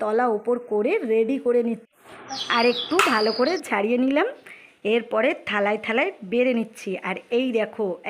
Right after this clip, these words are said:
একদম তেল তেলে চিকেন চাপ, যেটা দিয়ে বিরিয়ানিটা মাখালে এত সুন্দর লাগবে বন্ধুরা, কি বলবো। বন্ধুরা, তোমাদেরও যদি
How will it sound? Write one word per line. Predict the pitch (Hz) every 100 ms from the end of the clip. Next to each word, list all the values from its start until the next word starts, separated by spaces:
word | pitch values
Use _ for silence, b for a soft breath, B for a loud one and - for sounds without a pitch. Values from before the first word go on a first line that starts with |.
| 214
একদম | 233 240 247 339 349 - -
তেল | 240 254 269 -
তেলে | 254 254 247 - B B B B B - -
চিকেন | - 240 247 320 427 - -
চাপ, | 262 226 196 - - _ 202 185
যেটা | 226 294 311 180
দিয়ে | 233 254 302 240 190
বিরিয়ানিটা | 190 220 262 311 320 247 185 180
মাখালে | 196 202 294 311 311 208 - - 175 185
এত | - _ 415 415 -
সুন্দর | - 202 226 269 359 214
লাগবে | 190 202 214 285
বন্ধুরা, | 311 302 320 240 -
কি | 262 285 196
বলবো। | 202 208 190 175 B B B B _
বন্ধুরা, | 220 262 277 302 302
তোমাদেরও | 226 226 240 262 294 269 214
যদি | 208 240